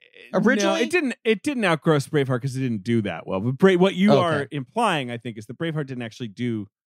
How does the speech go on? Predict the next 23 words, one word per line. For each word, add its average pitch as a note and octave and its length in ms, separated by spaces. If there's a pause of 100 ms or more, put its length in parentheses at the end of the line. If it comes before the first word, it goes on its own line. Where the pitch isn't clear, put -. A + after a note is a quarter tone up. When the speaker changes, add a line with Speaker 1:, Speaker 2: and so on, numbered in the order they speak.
(280)
Speaker 1:
amazing B2 560
Speaker 2:
It - 80
didn't. E3 300
I F#3 120
Speaker 1:
at - 40
the G3 40
Speaker 2:
know G#3 180
it E3+ 60
Speaker 1:
box. - 220
It F#3 140
did A#3+ 140
Speaker 2:
yes, C#3 260
Speaker 1:
okay, D#3 160
Speaker 2:
right. G#2 480
Speaker 1:
you B2+ 220
know, F2+ 220
Speaker 2:
Right. A#2 220
Speaker 1:
like, F#2 100 (800)
uh, A#2+ 140
Rob C3+ 240
Roy C#3 160
made A#2+ 200 (200)
thirty A#2+ 680